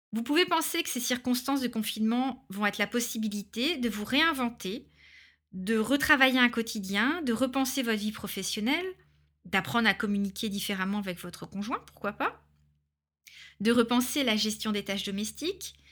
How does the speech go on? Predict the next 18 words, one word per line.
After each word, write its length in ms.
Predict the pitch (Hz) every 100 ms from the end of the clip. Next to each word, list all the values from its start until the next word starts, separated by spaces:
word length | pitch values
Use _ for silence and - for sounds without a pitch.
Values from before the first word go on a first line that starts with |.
| - - - _ _ _ -
Vous 220 | 247 254
devez 200 | 262 262
vraiment 220 | 269 330
passer 280 | 415 247 262
en 80 | 254
mode 280 | 247 277 - - _ _
résilience. 840 | 196 233 254 262 226 214 180 - -
Alors 140 | 180 180
c'est 120 | 247
un 60 |
mot 140 | 240 285
très 280 | 285 269 240
à 60 |
la 120 | 214
mode, 260 | 214 262 285
hein, 120 | 226 302
je 120 | 208
sais, 340 | 214 247 349